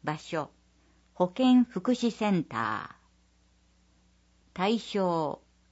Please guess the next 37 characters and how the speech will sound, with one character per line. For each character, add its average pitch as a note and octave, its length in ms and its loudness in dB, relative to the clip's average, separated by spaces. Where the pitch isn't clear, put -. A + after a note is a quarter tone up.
今 A#3+ 300 6
後 A3+ 120 2
の G3+ 280 0
町 C4 320 4
の F3+ 140 2
食 G3 360 -2
育 A#3+ 260 0
事 G#3 180 -4
業 D3 440 -2
を A2+ 180 -8
サ F3 200 -6
ポ A#3+ 260 0
ー A#3+ 40 -4
ト A#3+ 140 -6
し - 140 -10
て F#3+ 160 -2
い E3 100 -2
た F3+ 140 -2
だ F3 120 -6
け E3+ 160 -4
る D#3+ 120 -4
方 D3 320 -8
や、 B2 260 -6
食 F3+ 340 -2
に A#3+ 200 6
興 B3+ 300 2
味 D3+ 180 0
が C3+ 220 -2
あ F3 60 -6
る C#3+ 120 -8
方。 G#2 380 -12
費 A#3+ 200 2
用、 B2 460 -2
無 D3 160 0
料。 D#3+ 500 -4
定 G#3+ 240 0
員 F3+ 500 -2